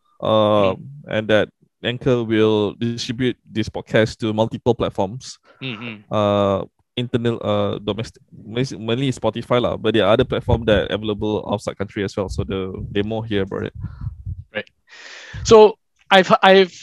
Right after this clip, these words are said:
Speaker 2: I, I, I met with, um, with, with Lagu-, uh, this is off
Speaker 1: Laguna.
Speaker 2: air, right? Yeah, I met
Speaker 1: Yeah,
Speaker 2: with,
Speaker 1: yeah.
Speaker 2: with, with Laguna <laughs> re-, recently, and, um, he was, he was telling me about, about, uh, about, um, you guys, uh, starting to, to,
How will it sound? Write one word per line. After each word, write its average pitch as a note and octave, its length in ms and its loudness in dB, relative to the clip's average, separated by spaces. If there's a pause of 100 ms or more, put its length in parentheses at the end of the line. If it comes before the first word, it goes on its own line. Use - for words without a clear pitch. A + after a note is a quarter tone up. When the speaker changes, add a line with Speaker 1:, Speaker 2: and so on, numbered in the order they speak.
(120)
Speaker 2:
I, F3+ 320 8
I, F3+ 240 4
I F3 80 2
met F#3+ 240 2
with, D#3+ 240 -2 (240)
um, D3 680 2 (100)
with, C#3+ 240 0 (260)
with C3+ 320 -4 (120)
Lagu-, D3 280 0 (160)
uh, - 80 -12 (300)
this F3+ 160 6
is - 80 2
off D3 100 8
Speaker 1:
Laguna. C3 200 2
Speaker 2:
air, B2+ 100 2
right? B2 200 -2 (120)
Yeah, B2 260 4
I F#3 120 6
met A#3 100 8
Speaker 1:
Yeah, G#3 60 8 (100)
Speaker 2:
with, - 80 -6
Speaker 1:
yeah. E3 80 8
Speaker 2:
with, D#3 180 0
with D#3 120 4
Laguna D#3+ 320 4
<laughs> D3+ 40 -8
re-, E3 280 -2 (120)
recently, C#3 400 -2
and, A#2 140 -2
um, A2+ 180 -4
he - 380 -12
was, C3+ 100 -2
he D#3 80 2
was C3+ 100 4
telling D#3 200 6
me E3 120 6
about, A#2+ 280 2 (380)
about, A#2+ 400 2
uh, A#2 280 0 (360)
about, A#2+ 480 0
um, A#2 280 -4
you C3+ 120 -2
guys, D3 340 4 (500)
uh, A2+ 360 0
starting C#3+ 300 -2
to, A#2 600 -4 (120)
to, A#2+ 420 -6